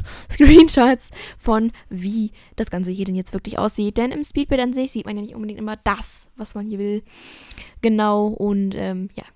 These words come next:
hier ist es. Ich bin, äh, mit dem Eingangsbereich tatsächlich sehr, sehr zufrieden. Ich find's sehr gemütlich und schön und trotzdem relativ offen. Zumindest halt der Flur. Ähm, ja. Und, ähm, ich glaub, es ist sogar gar nicht mal so teuer. Das hab ich jetzt aber leider nicht im Kopf.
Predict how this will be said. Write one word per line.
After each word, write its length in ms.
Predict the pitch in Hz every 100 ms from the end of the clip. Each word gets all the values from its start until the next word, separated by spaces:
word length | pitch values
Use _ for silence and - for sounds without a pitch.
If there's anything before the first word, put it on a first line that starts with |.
| _
hier 160 | - 277 -
ist 140 | 240
es. 360 | 269 233 - - - - - -
Ich 120 | 233
bin, 220 | 240 226
äh, 240 | 226 208 208
mit 200 | 208 202
dem 100 | -
Eingangsbereich 540 | 240 233 208 202 208
tatsächlich 360 | - 208 208 208
sehr, 120 | 202
sehr 120 | 202
zufrieden. 440 | 208 202 202 202
Ich 140 | 196 -
find's 240 | 202 -
sehr 240 | - 196 196
gemütlich 640 | 226 349 - 320 302 - - - -
und 140 | 214
schön 300 | 294 294 294 - -
und 120 | 214
trotzdem 340 | 254 247 - 214
relativ 460 | 190 190 185 - _ _ _ _ -
offen. 840 | 302 320 - 302 302 294 294 302
Zumindest 400 | - 214 190 -
halt 140 | 185 -
der 100 | 175
Flur. 440 | 208 208 214 220 - _ _ _ _ - -
Ähm, 500 | 202 196 202 202 208 _ - - -
ja. 440 | 226 233 202 185 202 _ - - -
Und, 320 | 226 220 220
ähm, 340 | 220 214 208 202
ich 80 | 202
glaub, 140 | 226
es 100 | 214
ist 80 | 208
sogar 180 | 208 196
gar 160 | 190
nicht 140 | 190 202
mal 220 | 190 185
so 420 | 185 - 190 190
teuer. 380 | - 190 196 190
Das 160 | 196
hab 100 | 233
ich 80 | 208
jetzt 120 | 208
aber 120 | 202 202
leider 180 | 190
nicht 140 | 190 190
im 100 | 190
Kopf. 300 | - 190